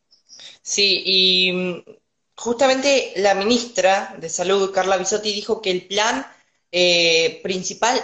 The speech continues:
es vacunar a cinco millones de personas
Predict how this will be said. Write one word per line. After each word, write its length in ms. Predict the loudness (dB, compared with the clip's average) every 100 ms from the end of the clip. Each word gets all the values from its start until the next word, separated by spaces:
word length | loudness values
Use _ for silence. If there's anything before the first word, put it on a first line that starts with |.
| -2
es 160 | -2 0
vacunar 800 | -2 -2 -2 0 0 -4 -12 _ _ -8
a 100 | -4
cinco 400 | -2 -2 0 2
millones 400 | 2 2 2 2
de 120 | 0
personas 840 | 0 -4 -2 0 0 -2 -8 -18